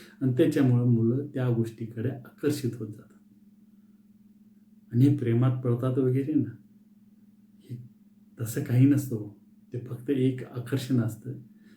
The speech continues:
की ज्याच्यामध्ये त्यांना घरच्या गोष्टींकडून काही गोष्टीची उणिवा जाणवत असतात, त्याच्यासाठी एक पर्सनल स्पेस शोधत असतात,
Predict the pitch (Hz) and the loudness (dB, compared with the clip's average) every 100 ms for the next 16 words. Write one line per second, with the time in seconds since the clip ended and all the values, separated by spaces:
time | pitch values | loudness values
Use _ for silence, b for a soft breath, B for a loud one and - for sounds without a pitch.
0 | B - 127 127 123 143 135 113 113 117 | B -2 2 4 2 2 2 2 0 -2
1 | 120 143 135 131 117 117 120 117 120 127 | -4 -2 2 4 2 0 -4 -2 2 4
2 | - 131 127 113 113 - 123 123 120 113 | 2 0 0 -2 -4 -2 -2 0 0 0
3 | 120 117 113 113 113 110 117 107 117 117 | 0 0 -2 -2 -2 -2 -6 -2 0 2
4 | 139 170 151 123 117 113 110 107 - 113 | 6 6 6 4 2 0 -2 -6 -10 -14
5 | 110 - B B B _ 120 120 139 123 | -14 -16 B B B _ -2 0 -2 -2
6 | 120 135 127 - - - - 131 - 135 | 0 2 2 -2 -12 -14 -4 -2 2 4
7 | 123 127 143 131 - 120 113 113 113 - | 2 2 0 0 0 -2 -2 -4 -10 -12